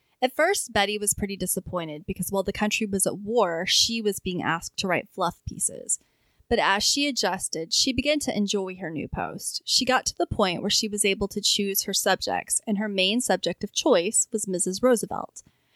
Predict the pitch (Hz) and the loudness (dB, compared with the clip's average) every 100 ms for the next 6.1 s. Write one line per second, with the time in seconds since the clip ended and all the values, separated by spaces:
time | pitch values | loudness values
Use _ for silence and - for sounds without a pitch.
0 | _ _ - 269 - 349 339 214 220 247 | _ _ 0 0 0 2 2 2 0 0
1 | 247 - 190 196 175 170 156 156 175 160 | 0 0 -2 -2 -6 -4 -2 -2 -4 -4
2 | 151 196 190 196 - 240 - 226 185 185 | -2 0 2 0 2 -2 2 2 4 4
3 | 190 185 196 - 254 - 175 175 175 - | 2 2 -2 -2 -6 0 0 0 -2 -6
4 | 160 160 180 - _ _ - 220 202 - | -4 -2 -2 -6 _ _ 0 2 2 0
5 | 180 190 - - 269 254 - - 190 - | 2 2 -2 2 2 2 -6 -6 -4 -6